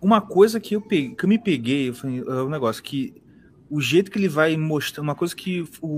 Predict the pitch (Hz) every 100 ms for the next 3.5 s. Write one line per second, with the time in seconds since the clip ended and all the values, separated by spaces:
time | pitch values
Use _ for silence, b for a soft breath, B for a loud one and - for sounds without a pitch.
0 | 147 180 - 156 147 139 143 139 139 131
1 | - 127 120 113 113 107 101 101 - -
2 | 113 117 110 120 110 113 113 120 117 110
3 | 107 101 104 120 123